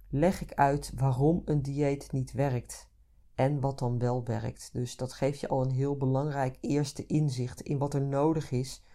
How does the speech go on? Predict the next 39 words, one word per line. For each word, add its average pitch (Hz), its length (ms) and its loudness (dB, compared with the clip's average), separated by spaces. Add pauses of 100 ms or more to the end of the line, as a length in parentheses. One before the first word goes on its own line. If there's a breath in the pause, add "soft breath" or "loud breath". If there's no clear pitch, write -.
(260 soft breath)
om 147 280 2
uiteindelijk 135 680 0
dat, 127 360 -4 (840 soft breath)
eh, 135 320 -8 (220)
ja, - 180 -2
om 180 120 0
jouw 165 140 6
doel 156 180 0
te 160 120 -10
bereiken. 139 600 -2 (260 loud breath)
En 165 160 2
als 202 300 10
je - 60 2
dat 160 380 0
e-book 160 380 0
downloadt, 160 600 4
dan 147 180 -2
kom 190 160 0
je 170 100 -2
automatisch 160 600 0
op - 120 -10
mijn 139 320 -2
mailinglijst. 180 840 4
Een 147 100 -6
paar 156 220 2
keer 156 100 -14
per 143 120 -6
week 135 220 -2
stuur 165 300 -6
ik 151 160 -10
ook 139 200 -2
een 131 240 -2
mail 143 580 0
met, - 340 -8 (680 soft breath)
eh, 135 560 -6 (160)
ja, 147 200 -2
met - 220 -6
waardevolle, 139 920 2 (640)
eh, 139 120 -10